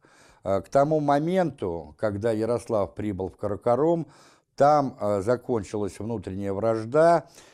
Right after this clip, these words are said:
и на Курултае монгольской знати, а, великим, а, ханом монголов был избран Гуюк. Летописные источники не сохранили какой-либо информации о встрече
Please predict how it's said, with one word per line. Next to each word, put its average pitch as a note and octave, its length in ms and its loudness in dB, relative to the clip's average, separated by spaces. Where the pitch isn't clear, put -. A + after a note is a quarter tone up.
и C3+ 180 -2
на B2 180 -2
Курултае A2+ 600 0
монгольской G#2+ 640 -4
знати, D3+ 640 -2
а, F#2+ 300 0
великим, A2 680 -4
а, G2 240 -4
ханом G#2+ 380 0
монголов A2+ 680 -2
был B2+ 300 0
избран A2 600 -6
Гуюк. G2 600 -6
Летописные D3+ 760 0
источники D3 560 2
не D3 240 0
сохранили D3 560 -2
какой-либо A2+ 680 -2
информации B2+ 720 -2
о A2+ 120 0
встрече A2 580 -6